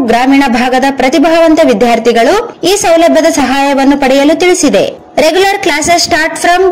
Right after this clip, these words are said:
June first week. ಕೇವಲ ನೂರು ವಿದ್ಯಾರ್ಥಿಗಳಿಗೆ ಮಾತ್ರ ಪ್ರವೇಶ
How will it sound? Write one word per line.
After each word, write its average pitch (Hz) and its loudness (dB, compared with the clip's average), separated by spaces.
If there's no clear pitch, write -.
June 330 2
first 330 -2
week. 214 0
ಕೇವಲ 269 0
ನೂರು 320 2
ವಿದ್ಯಾರ್ಥಿಗಳಿಗೆ 311 0
ಮಾತ್ರ 302 2
ಪ್ರವೇಶ 302 -2